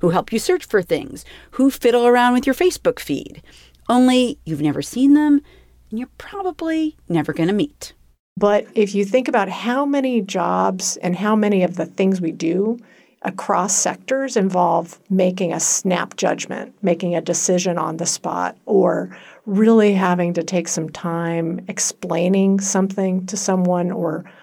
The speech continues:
Speaker 2: trying to understand what somebody's communicating,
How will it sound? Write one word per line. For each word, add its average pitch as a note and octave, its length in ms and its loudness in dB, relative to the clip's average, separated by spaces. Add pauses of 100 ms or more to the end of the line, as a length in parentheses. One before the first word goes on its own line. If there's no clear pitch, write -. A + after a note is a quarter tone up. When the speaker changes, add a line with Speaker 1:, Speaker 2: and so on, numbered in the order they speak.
(200)
Speaker 2:
trying G#3+ 300 0
to F3+ 60 2
understand F3+ 640 -2
what - 200 -8
somebody's - 640 -4 (380)
communicating, F3+ 1000 0